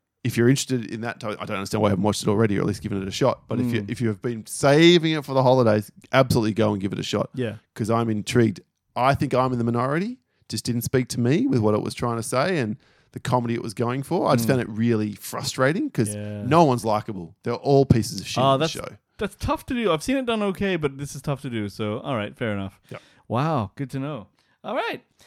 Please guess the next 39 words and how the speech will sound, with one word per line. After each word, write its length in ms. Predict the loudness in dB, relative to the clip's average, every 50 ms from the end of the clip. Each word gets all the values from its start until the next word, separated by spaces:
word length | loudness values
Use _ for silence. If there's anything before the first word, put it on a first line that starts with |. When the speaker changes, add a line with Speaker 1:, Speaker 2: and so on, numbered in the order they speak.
| _ -16
Speaker 1:
All 60 | -12 -8
Speaker 2:
All 60 | -4
Speaker 1:
right, 0 |
what 40 | -4
Speaker 2:
right. 60 | -4 -2
Speaker 1:
do 40 | -2
you 40 | -2
got 100 | -2 -2
then? 220 | -2 -4 -4 -4
We're 100 | -2 -2
into 220 | -2 -2 -2 -4 -4
top 260 | 2 2 2 2 4
fives 460 | 6 8 8 10 8 8 6 4 2
then, 160 | 0 0 2
Wayne. 220 | 2 2 2 2 4
Speaker 2:
Top 180 | 2 2 2
five. 260 | 4 4 4 4 4 4
My 100 | 2 2
number 200 | 4 4 2 2
five. 420 | 2 4 4 6 6 6 6 6
Now, 240 | 6 6 8 8 8
you 160 | 6 4 4
wanna 160 | 2 2 0
talk 240 | 0 0 0 0 0
about 220 | 0 0 0 0
disappointment, 720 | -2 -6 -8 -8 -6 0 0 2 2 2 0 -2 -2 -2 0
Paul. 260 | 0 2 2 2 2
You 80 | 4 4
wanna 180 | 6 6 6 6
talk 140 | 4 4 4
about 180 | 6 6 8
Speaker 1:
Ooh. 40 | 8
Speaker 2:
shit 220 | 6 6 4 0 -2
making 280 | -2 -2 -2 -2 -4
it 100 | -4 -6
sad 420 | -6 -4 0 2 4 4 4 4 4
for 200 | 4 4 6 6
you. 100 | 4 4
Speaker 1:
Ooh. 320 | 2 0 -2 -4 -8 -12